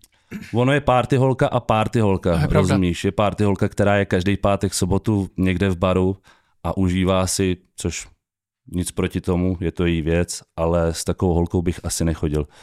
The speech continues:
Speaker 2: Mhm.
Speaker 1: Protože nechci se s ní držet za ruku a jít někde po ulici a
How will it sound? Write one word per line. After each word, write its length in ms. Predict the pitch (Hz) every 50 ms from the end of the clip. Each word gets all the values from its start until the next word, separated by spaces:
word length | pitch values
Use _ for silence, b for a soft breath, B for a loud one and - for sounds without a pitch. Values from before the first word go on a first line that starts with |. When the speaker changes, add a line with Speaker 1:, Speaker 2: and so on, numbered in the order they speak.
| b b
Speaker 2:
Mhm. 220 | b 175 156 175 180 170
Speaker 1:
Protože 340 | 160 85 - - 95 87 95
nechci 260 | 90 90 85 - 101
se 140 | 87 - 87
s 60 | -
ní 120 | - 95 85
držet 280 | 78 85 85 95 85
za 100 | 87 87
ruku 260 | 85 87 - - 95 92
a 40 |
jít 220 | 90 87 87 - -
někde 200 | 87 85 87 87
po 140 | - 87 87
ulici 460 | 85 85 85 - - 90 90 92 -
a 180 | 80 85 82